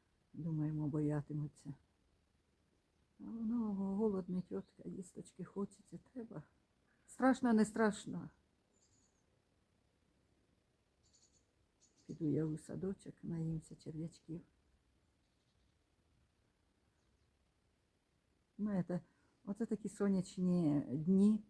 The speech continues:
як сьогодні, вчора. Це... і отака, отаке видовище, як оце синички прилітають до нашої годівнички. Знаєте, трошки піднімає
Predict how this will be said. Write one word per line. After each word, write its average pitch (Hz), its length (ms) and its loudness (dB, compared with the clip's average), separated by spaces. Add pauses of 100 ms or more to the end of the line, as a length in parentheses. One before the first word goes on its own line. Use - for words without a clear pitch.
(140)
як 185 240 -2
сьогодні, 180 580 0
вчора. 180 560 -2 (120)
Це... 180 120 -6 (680)
і 185 120 4
отака, 196 600 2
отаке 196 400 4
видовище, 185 560 4
як 175 160 -2
оце 190 180 -6
синички 190 560 0
прилітають 185 720 2
до 175 180 4 (280)
нашої 175 480 2
годівнички. 170 800 2 (560)
Знаєте, 247 260 0
трошки 247 340 -4
піднімає 175 720 4